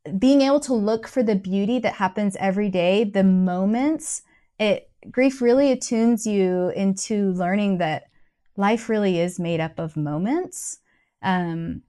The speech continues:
so even those moments reflecting on the,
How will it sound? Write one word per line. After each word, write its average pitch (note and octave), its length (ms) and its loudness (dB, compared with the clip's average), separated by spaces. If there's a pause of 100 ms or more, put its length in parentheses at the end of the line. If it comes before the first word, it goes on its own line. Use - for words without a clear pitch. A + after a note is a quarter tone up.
(120)
so G#3 220 0
even G#3+ 280 2
those G3+ 220 2
moments F#3+ 440 0
reflecting F3+ 580 -4
on E3 160 -6
the, D#3 220 -6